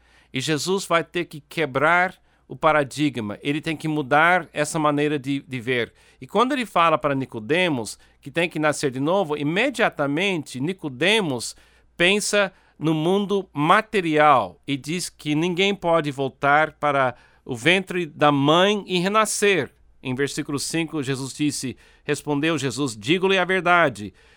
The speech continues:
ninguém pode entrar no reino de Deus se não nascer da água e do Espírito. O que na-,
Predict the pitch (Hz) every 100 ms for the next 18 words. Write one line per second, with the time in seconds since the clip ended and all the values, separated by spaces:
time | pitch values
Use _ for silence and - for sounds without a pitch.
0 | _ 143 160 147 170 202 208 196 190 156
1 | 165 147 156 175 185 165 143 156 147 135
2 | 123 131 147 165 - 165 147 156 190 233
3 | 202 165 - 151 156 185 - 135 143 139
4 | 147 196 190 240 254 _ _ _ _ _
5 | - 214 254 196 156 - - 127 101 -
6 | - 85 _ _ _ _ _ - - 165
7 | 147 175 190